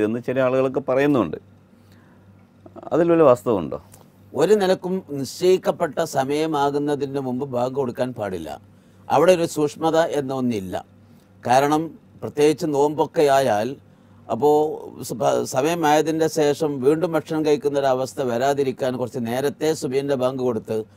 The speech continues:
Speaker 2: ആളുകളുടെ ഭക്ഷണം കഴിക്കലൊക്കെ ഒന്ന് സ്റ്റോപ്പാക്കട്ടെ എന്ന ഉദ്ദേശത്തോടെയാണെങ്കിൽ തന്നെ അത് പാടില്ലാത്തതാ.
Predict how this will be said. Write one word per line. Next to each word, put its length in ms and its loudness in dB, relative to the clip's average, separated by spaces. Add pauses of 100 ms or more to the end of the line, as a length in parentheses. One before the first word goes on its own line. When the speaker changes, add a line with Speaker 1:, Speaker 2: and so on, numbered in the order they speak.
(320)
Speaker 2:
ആളുകളുടെ 360 4
ഭക്ഷണം 300 -4
കഴിക്കലൊക്കെ 420 0
ഒന്ന് 160 -4
സ്റ്റോപ്പാക്കട്ടെ 680 -2 (460)
എന്ന 180 -4 (120)
ഉദ്ദേശത്തോടെയാണെങ്കിൽ 1120 -2 (100)
തന്നെ 200 -6 (100)
അത് 180 -6
പാടില്ലാത്തതാ. 560 -2